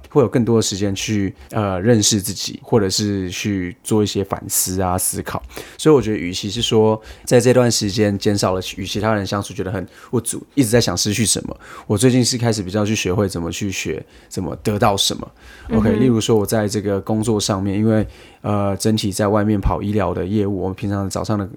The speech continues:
Speaker 1: 这种健检的业务变少了，所以呢，也因为这样的关系，有更多的时间去做反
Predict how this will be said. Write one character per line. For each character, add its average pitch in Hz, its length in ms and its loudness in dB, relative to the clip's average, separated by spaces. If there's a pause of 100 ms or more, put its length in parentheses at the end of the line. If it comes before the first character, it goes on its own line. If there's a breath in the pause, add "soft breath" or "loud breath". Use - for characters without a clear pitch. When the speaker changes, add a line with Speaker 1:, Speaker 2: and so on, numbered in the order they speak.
Speaker 1:
这 - 100 -6
种 85 100 -6
健 120 160 0
检 101 140 -6
的 95 80 -8
业 113 160 0
务 117 80 0
变 120 180 0
少 - 320 0 (100)
了， - 60 -12 (300 loud breath)
所 117 220 4
以 123 100 6
呢， 107 180 2
也 95 140 -2
因 104 80 0
为 117 80 2
这 120 80 0
样 113 60 2
的 101 80 0
关 107 220 0
系， 107 180 -2
有 98 120 0
更 113 140 0
多 107 120 0
的 101 60 0
时 98 200 -4
间 98 240 -2
去 98 220 -4
做 104 240 0
反 - 180 -6